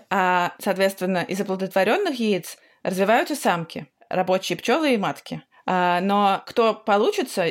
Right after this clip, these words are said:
рабочая пчела или матка, зависит от того, чем кормят личинку. Если ее кормят таким специальным молочком,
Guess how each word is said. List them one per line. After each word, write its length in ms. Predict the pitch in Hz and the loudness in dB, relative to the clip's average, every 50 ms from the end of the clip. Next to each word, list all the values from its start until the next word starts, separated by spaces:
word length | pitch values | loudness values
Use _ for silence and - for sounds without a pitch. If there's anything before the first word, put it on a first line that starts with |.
| - - | -2 -2
рабочая 420 | - 196 190 185 190 190 - 190 180 | -2 0 2 2 2 0 0 -4 -6
пчела 320 | - - 196 196 180 170 | -4 -2 0 2 2 2
или 120 | 185 202 | 2 0
матка, 320 | 196 190 165 160 - - 160 | 0 0 -2 -2 -4 -4 -2
зависит 280 | 180 175 208 311 - 277 | 0 0 0 0 -2 -4
от 60 | 226 | 0
того, 340 | - 202 220 262 285 277 - - | 0 2 2 2 0 0 -4 -8
чем 240 | - - 220 240 | -4 -2 0 0
кормят 520 | 247 - - 262 220 196 170 160 156 - - | 0 0 2 2 2 2 2 -4 -6 -6 -4
личинку. 680 | 180 185 165 - - 247 359 370 - - 165 160 - _ _ _ _ _ _ _ - 269 | -6 -6 -4 -4 -4 -4 -4 -6 -6 -6 -8 -8 -8 _ _ _ _ _ _ _ -10 -4
Если 220 | 202 208 208 214 247 | -2 -2 0 2 4
ее 120 | 247 240 | 4 6
кормят 280 | 240 247 240 226 220 208 | 6 6 4 4 2 0
таким 180 | 202 208 214 | 0 0 0
специальным 520 | 208 - 226 214 - 233 208 202 190 185 185 | -2 -2 -2 2 4 4 4 4 2 0 0
молочком, 500 | 175 180 196 196 - - - 233 339 | 2 2 2 0 0 -2 -2 -2 -2